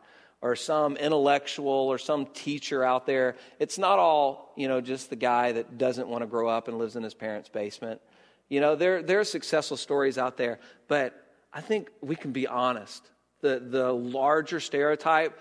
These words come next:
the majority of the reason people use pot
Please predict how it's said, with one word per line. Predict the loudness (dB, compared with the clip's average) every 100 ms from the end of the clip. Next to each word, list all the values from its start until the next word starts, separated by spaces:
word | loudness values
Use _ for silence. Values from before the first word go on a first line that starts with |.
| -14
the | -4
majority | 0 0 -2 0 2 2
of | 0
the | -2
reason | -2 -2 -4
people | -8 -10 -4
use | -4 -2 -2 -2
pot | -4 -2 0 0